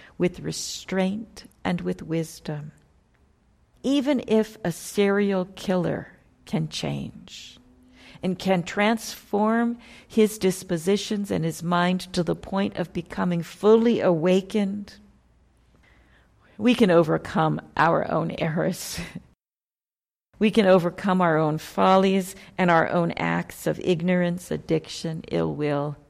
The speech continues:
and cruelty. His story reminds us about how incredibly malleable the human mind is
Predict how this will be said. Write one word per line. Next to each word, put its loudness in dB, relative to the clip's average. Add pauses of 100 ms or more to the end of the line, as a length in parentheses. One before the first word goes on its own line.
and -6
cruelty. -8 (2000)
His 4
story 6
reminds 2
us -4 (100)
about -2 (320)
how 2
incredibly 2
malleable 2
the -8
human -2
mind 0
is 0